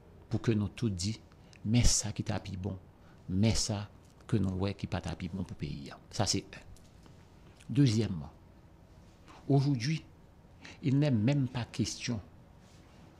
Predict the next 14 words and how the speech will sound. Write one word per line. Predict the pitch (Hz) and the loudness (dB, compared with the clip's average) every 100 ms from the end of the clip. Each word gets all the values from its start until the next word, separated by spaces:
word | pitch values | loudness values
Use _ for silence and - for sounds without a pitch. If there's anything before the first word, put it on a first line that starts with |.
| - - - - - - - | -20 -20 -20 -20 -20 -20 -4
d'un | 113 | 0
simple | 110 - 131 123 | 2 2 0 -2
accord | 127 - 117 110 | -6 -4 -4 -4
politique | 110 104 95 - - - - - - - - - - - - - - - - - - - - - - - - - - - | -4 -6 -6 -8 -10 -14 -20 -20 -20 -20 -20 -20 -20 -20 -20 -20 -20 -20 -20 -20 -20 -20 -20 -20 -20 -20 -20 -20 -16 0
pour | 151 120 | 4 6
résoudre | 120 104 127 123 117 | 4 4 0 -2 -4
un | |
problème | 107 120 117 120 107 - | -2 -4 -4 -6 -6 -4
ponctuel. | 135 - - 107 80 - - - - - - - - - - - - - - - - - - | -4 -2 -2 -2 -4 -12 -20 -20 -20 -20 -20 -20 -20 -20 -20 -20 -20 -20 -20 -20 -20 -20 -16
Cela | - 110 110 | -6 -4 -2
ne | |
va | 98 110 | -4 -6
pas | 101 | -6
tenir. | - 98 95 85 | -6 -4 -4 -4